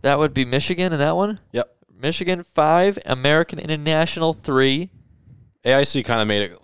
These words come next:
Speaker 2: closer than it actually was at the end. It wasn't really that close. Although Michigan letting teams back in it at the end
Speaker 1: Yeah,
Speaker 2: of both games.
Speaker 1: concerning. Keep an eye on that one. Um, Quinnipiac five, Saint Cloud four.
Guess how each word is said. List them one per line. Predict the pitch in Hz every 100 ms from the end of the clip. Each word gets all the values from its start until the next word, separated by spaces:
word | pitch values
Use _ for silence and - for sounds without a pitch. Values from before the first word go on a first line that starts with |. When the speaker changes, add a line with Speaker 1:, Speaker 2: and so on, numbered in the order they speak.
| -
Speaker 2:
closer | 107 101 87
than | 101 92
it |
actually | 92 95 101
was | 90 92 101
at |
the | 101 104
end. | 101 98 - _ _
It | 87 87
wasn't | 78 - -
really | 69
that | 62 -
close. | - - -
Although | 127 135
Michigan | 131 - 247 151 110 98
letting | 123 139
teams | 123 131 104
back | 110 98 117
in | 110
it |
at | 92
the | 104
end | 104
Speaker 1:
Yeah, | 123 139 139
Speaker 2:
of | 120
both |
games. | 104 92
Speaker 1:
concerning. | 113 147 139 117 113 - - -
Keep | 143
an | 120
eye | 127
on | 120
that | 131 101
one. | 110 120 - _ _ _ -
Um, | 127 120 117
Quinnipiac | 120 180 202 190 165
five, | - 151 160 170 123
Saint | 156 160
Cloud | - 151 143
four. | - 143 147 117 117